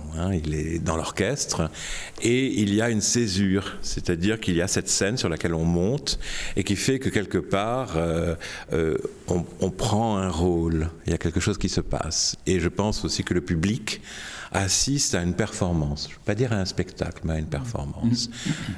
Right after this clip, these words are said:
qui est cadrée. Il y a un, il y a un silence absolu, euh, très recueilli, enfin,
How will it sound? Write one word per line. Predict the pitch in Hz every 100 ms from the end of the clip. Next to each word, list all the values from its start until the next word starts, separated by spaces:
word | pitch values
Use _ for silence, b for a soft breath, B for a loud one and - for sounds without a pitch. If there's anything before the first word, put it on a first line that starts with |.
| B
qui | - 92
est | 95
cadrée. | - 87 104 117 78 78
Il | 76
y |
a |
un, | 73 76 76
il |
y | 76
a | 76
un |
silence | 73 - 78 80 95 95
absolu, | 85 - 67 73 95 113
euh, | 82
très | - 82
recueilli, | 80 76 71 69 80 113
enfin, | 104 -